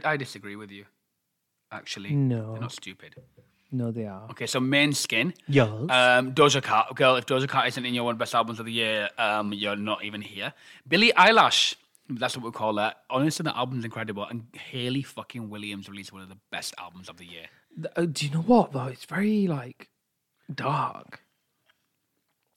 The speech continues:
Speaker 1: Apart from Doja.
Speaker 2: Yeah, but listen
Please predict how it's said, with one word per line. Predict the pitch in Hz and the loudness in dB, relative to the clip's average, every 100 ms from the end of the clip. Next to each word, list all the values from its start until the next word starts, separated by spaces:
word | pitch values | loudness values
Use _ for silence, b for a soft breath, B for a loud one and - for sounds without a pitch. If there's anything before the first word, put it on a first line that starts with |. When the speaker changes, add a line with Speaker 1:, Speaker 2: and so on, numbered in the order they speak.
| _ | _
Speaker 1:
Apart | - 139 | -8 -4
from | 127 | -2
Doja. | 107 98 85 _ _ b b b | -4 -6 -10 _ _ b b b
Speaker 2:
Yeah, | 156 139 - | 0 0 4
but | 170 269 247 | 6 6 8
listen | 247 185 127 101 | 6 6 0 -6